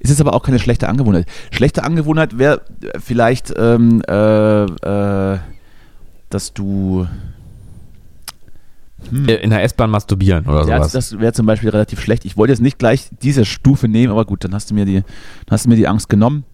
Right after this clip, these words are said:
Speaker 1: Schlechte Angewohnheit wäre zum Beispiel, wenn man seinen Katzen einen runterholt. Das würde ich jetzt auch vielleicht unter schlechte Angewohnheit verbuchen.
Speaker 2: Wenn, wenn, also wenn die Katzen das nicht wollen zumindest, ne?
Speaker 1: Ja, das ist dann auch übergriffig und wäre, würde ich zur Anzeige bringen.
Speaker 2: Ja.
Speaker 1: So, la-, lasst euch das eine Lehre sein.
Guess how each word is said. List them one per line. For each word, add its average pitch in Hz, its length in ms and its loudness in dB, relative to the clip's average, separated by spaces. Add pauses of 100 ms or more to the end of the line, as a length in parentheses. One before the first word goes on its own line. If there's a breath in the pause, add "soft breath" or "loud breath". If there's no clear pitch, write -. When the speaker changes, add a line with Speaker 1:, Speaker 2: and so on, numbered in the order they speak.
(300 loud breath)
Speaker 1:
Schlechte - 320 0
Angewohnheit 135 400 4
wäre 127 100 0
zum 120 120 0
Beispiel, 117 180 0
wenn 117 80 2
man 117 140 4
seinen 110 180 2
Katzen - 320 0
einen 104 120 4
runterholt. 95 600 2
Das - 220 -8
würde 101 140 2
ich 101 80 2
jetzt - 80 -4
auch 98 100 2
vielleicht 98 320 -2
unter 95 140 0
schlechte 92 320 -2
Angewohnheit 90 340 0
verbuchen. - 280 -2 (140)
Speaker 2:
Wenn, 107 380 0
wenn, 123 180 0
also 107 220 0
wenn 113 140 2
die 107 60 -4
Katzen - 300 -2
das 95 80 4
nicht 95 160 4
wollen 95 220 2
zumindest, 76 480 -2
ne? 196 160 4
Speaker 1:
Ja, 95 160 -4
das - 180 -4
ist - 140 -4
dann 147 100 -2
auch 135 200 0
übergriffig 151 580 0
und 117 140 2
wäre, 127 320 2
würde 120 200 2
ich 113 60 -6
zur - 140 -4
Anzeige 107 360 -4
bringen. - 280 -8 (720)
Speaker 2:
Ja. 90 240 2 (500)
Speaker 1:
So, 98 160 2
la-, 104 220 2
lasst 110 320 2
euch 139 80 2
das 135 100 0
eine 123 100 2
Lehre 127 240 4
sein. 110 380 0